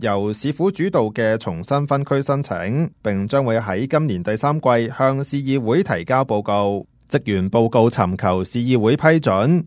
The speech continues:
喺今年夏季展開公眾參與程序，預計六月喺 Steveston、Hamilton 同市中心舉行三場公眾諮詢會，並喺七月至八月期間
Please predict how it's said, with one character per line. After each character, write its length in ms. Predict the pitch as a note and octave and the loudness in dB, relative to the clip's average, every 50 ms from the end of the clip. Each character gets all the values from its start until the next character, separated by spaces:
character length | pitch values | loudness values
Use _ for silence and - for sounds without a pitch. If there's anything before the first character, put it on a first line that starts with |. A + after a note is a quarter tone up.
| - - | -6 -6
喺 260 | - - G2+ A#2 D#3+ | 0 2 2 2 2
今 180 | D#3+ - F3 F3 | 2 2 2 4
年 200 | D#3 G#2+ F2 F2+ | 4 2 0 0
夏 260 | F#2+ A#2 A2+ G#2+ A2 | 2 2 2 2 2
季 280 | G#2+ B2+ A#2+ B2 B2+ A#2+ | 4 4 4 4 2 0
展 260 | - - G2 A2 C#3+ | -2 -2 -2 -2 -2
開 300 | C#3+ - - D#3+ D3+ D3+ | 0 4 4 4 4 4
公 240 | - D3+ D3+ D#3 D3 | 2 0 0 0 0
眾 180 | - A#2+ A2 A2+ | 0 0 0 0
參 240 | - D3+ D3+ D3+ | 0 0 0 0
與 140 | C3 G#2 A2+ | 0 -2 -2
程 160 | - - G2 | -2 -2 -4
序， 140 | F2 F2 - A2 G#2+ G#2 G#2 G2+ - - - | -2 0 0 2 2 2 0 -2 -4 -6 -6
預 120 | - A2 G#2 | -4 0 4
計 260 | C#3 B2 A#2+ A#2+ B2 | 6 6 6 6 6
六 160 | A#2 A2+ G#2+ - - | 4 2 0 0 0
月 180 | A#2+ A2+ A2+ - | 2 2 2 0
喺 360 | - - - A2 G2 A#2 C#3+ | -2 -6 -4 -2 0 0 0
Steveston、 680 | - - D#3+ E3 D#3+ - - B2+ G2+ F#2+ F2+ F#2 F#2 - _ - | -2 -2 -2 -2 -2 -2 0 2 2 2 0 -2 -4 -8 _ -4
Hamilton 580 | - C#3+ B2+ G#2 F#2 - - G2+ F2+ F2+ F#2 | -2 0 0 0 -2 -2 -2 -4 -2 -2 -4
同 220 | F#2+ G#2+ F#2+ F#2 F#2 | -2 -2 -2 -2 -2
市 160 | F#2 - A2+ | -4 -6 -4
中 220 | A2 D3 D3 D3+ | -2 0 0 0
心 340 | C#3 - D3 D3+ D#3 D#3 - - - | 2 4 4 4 2 0 -2 -4 -4
舉 160 | - A#2 F3+ | 0 0 2
行 240 | E3+ D#3 G#2 F#2 F#2 | 2 0 0 -2 -2
三 300 | - - E3+ F3+ F3 F3 | 0 2 2 2 2 2
場 240 | - G2+ F#2 F#2 F#2 | 0 -2 -2 -2 -2
公 220 | D3+ E3 E3+ E3+ | 0 0 0 2
眾 200 | - C#3 B2 C3 | 2 0 0 0
諮 160 | C3+ - D#3+ | -2 -2 -2
詢 220 | D#3 - E3+ E3 D#3 | -2 0 0 0 0
會， 400 | A2 F#2 F#2 G#2 C#3+ E3+ E3 - _ | 0 0 2 2 2 2 0 -2 _
並 160 | - G2+ F#2+ | -4 -4 -2
喺 260 | F#2 F#2+ F#2+ G2+ A#2+ C3+ | -2 0 0 0 0 0
七 220 | - D#3 D#3 A#2 | -2 -2 -2 0
月 80 | G#2+ G#2 | -2 -2
至 280 | G#2 - A#2+ A2+ A2+ A2+ | -4 -4 -4 -2 0 2
八 120 | A#2+ A#2 | 0 0
月 120 | A2 G#2+ G#2+ | 0 -2 -6
期 240 | G2+ - G2+ F2 F2+ | -6 -6 -8 -6 -2
間 380 | - D#3 D3+ D#3+ D#3+ D#3+ D#3 | 2 4 4 6 4 4 2